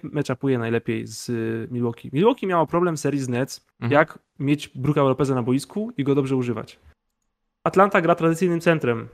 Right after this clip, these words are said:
Speaker 1: na boisku. Czyli Brook Lopez może sobie elegancko pykać tyle minut, ile chcą,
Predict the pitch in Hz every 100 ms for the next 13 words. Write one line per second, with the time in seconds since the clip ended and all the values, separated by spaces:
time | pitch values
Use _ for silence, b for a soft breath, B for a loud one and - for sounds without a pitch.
0 | - 123 127 123 - 127 127 - _ _
1 | _ _ _ _ _ _ _ _ - 185
2 | 185 180 170 170 160 160 160 165 151 160
3 | 165 165 160 165 - 151 156 147 139 -
4 | 175 160 156 156 143 127 - 143 147